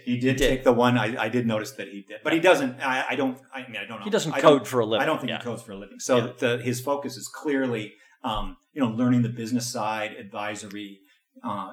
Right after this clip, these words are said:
Speaker 1: investment. And he's
Speaker 2: Yeah.
Speaker 1: used this, he's used this platform, this podcast, as his, uh, you know, launch pad
Speaker 2: Yeah.
Speaker 1: for,
Speaker 2: So
Speaker 1: for
Speaker 2: here's another
Speaker 1: success.
Speaker 2: thing I thought was great about this particular episode also. He came off, at least,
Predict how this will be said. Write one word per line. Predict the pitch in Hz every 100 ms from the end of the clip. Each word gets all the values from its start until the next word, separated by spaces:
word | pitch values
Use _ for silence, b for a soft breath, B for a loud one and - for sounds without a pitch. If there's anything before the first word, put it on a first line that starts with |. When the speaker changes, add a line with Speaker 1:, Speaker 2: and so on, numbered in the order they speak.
| 131
Speaker 1:
investment. | 113 107 101 117 127
And | 131
he's | 135 123 -
Speaker 2:
Yeah. | 123 87
Speaker 1:
used | -
this, | 139 131 -
he's | 131 127
used | 135 131
this | 139 131
platform, | - 147 - 131 110
this | 113 113
podcast, | - 131 113 98 - B B
as | 120 107 -
his, | 104 98 - 98
uh, | 104 110
you | 135
know, | 101 101
launch | 104 113 -
pad | 107 98 92 -
Speaker 2:
Yeah. | - - _ _
Speaker 1:
for, | 101
Speaker 2:
So | 98
Speaker 1:
for | 214
Speaker 2:
here's | 302 269
another | 214 208 175
Speaker 1:
success. | - - _ _
Speaker 2:
thing | 180 151
I | 131
thought | 135 135
was | 120
great | 117 120 120
about | 110 101 -
this | 110
particular | - 104 117 - 98 95
episode | 95 101 - 101 90 85 - - -
also. | 90 90 - 87 78 - _ _ _ _
He | _ 220 220
came | - 185 151
off, | 131 135 107 98 - -
at | - 127
least, | 117 127 120 -